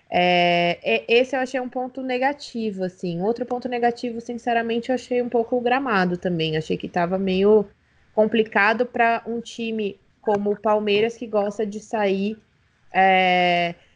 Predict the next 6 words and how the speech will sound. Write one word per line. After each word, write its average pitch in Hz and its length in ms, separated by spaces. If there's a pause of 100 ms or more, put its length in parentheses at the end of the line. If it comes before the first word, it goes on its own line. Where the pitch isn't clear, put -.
(100)
trocando 208 460
passe, 208 520
sem 180 200
dar 180 140
chutão, 220 840
tal. 190 480